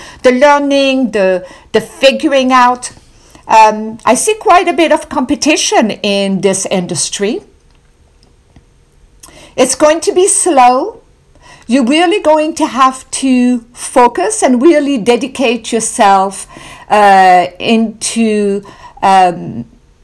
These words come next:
um, realizing that maybe it's not as easy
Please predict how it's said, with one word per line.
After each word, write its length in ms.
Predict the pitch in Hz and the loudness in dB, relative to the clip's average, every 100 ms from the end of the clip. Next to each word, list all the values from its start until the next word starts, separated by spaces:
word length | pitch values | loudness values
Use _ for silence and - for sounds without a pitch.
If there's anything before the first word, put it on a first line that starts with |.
| - | -4
um, 640 | 208 185 196 - 240 - 170 190 196 _ _ _ _ _ _ _ _ _ _ _ 208 202 - 156 - - - | -2 -2 -4 -10 -14 -16 -20 -20 -20 _ _ _ _ _ _ _ _ _ _ _ -12 -12 -12 -18 -18 -16 -6
realizing 1300 | 233 311 339 285 311 403 381 - 233 196 202 226 226 - - | -2 2 2 2 0 0 0 -2 -2 -2 -2 -6 -10 -14 -6
that 240 | 220 254 254 | 0 0 2
maybe 300 | 302 285 294 | 0 2 0
it's 180 | 262 254 | 0 0
not 300 | 262 262 - | 2 0 0
as 380 | 233 240 240 - | 0 2 -2 -2
easy 680 | 262 262 226 277 311 415 | 0 0 0 -2 0 -2